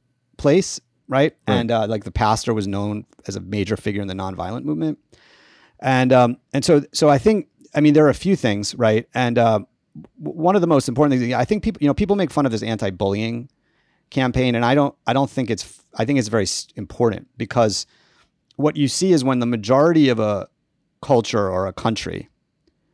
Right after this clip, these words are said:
Speaker 1: has an ethos that we're not gonna tolerate hatred, we're not gonna tolerate bigotry, those are not our values. And then they have the willingness to stand together to take action, which is a lot easier to do than as an individual. But if somebody stands up and says, "Hey,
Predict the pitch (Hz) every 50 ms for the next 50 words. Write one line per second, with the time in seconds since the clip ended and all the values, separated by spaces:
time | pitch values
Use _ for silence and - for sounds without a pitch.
0 | _ _ _ _ - - 139 143 160 160 143 143 123 120 120 127 113 - 113 98
1 | 87 87 - - - - _ _ _ _ - 113 110 104 107 104 - - _ _
2 | - 135 123 120 131 139 139 - 151 139 113 - - 113 107 104 98 92 - -
3 | 92 92 - - - - - - 110 110 110 110 113 113 - 127 113 98 - 98
4 | 95 92 95 92 92 90 - 85 85 85 - - - 85 90 98 110 110 104 107
5 | 104 101 101 95 98 98 92 90 90 92 - 85 - 87 - - - - - -
6 | - _ _ _ _ _ _ _ _ - _ _ _ _ _ _ - 131 143 147
7 | 160 165 160 156 151 127 135 135 131 131 - - - 139 151 160 165 165 156 139
8 | - - 120 107 - _ - - - 143 135 135 117 - 107 98 120 117 120 117
9 | 107 98 98 - - 95 90 82 87 90 90 87 - - - - - - - _
10 | _ - - 110 - 135 117 131 135 135 139 127 123 123 117 110 113 107 101 101
11 | 95 95 104 101 98 95 90 95 95 92 90 - _ - - 110 87 101 101 101
12 | 98 92 87 95 92 90 87 80 82 - _ - - 104 101 - - 151 147 151
13 | 143 120 - - 127 120 110 98 123 113 - 107 95 - 104 92 98 120 117 107
14 | 101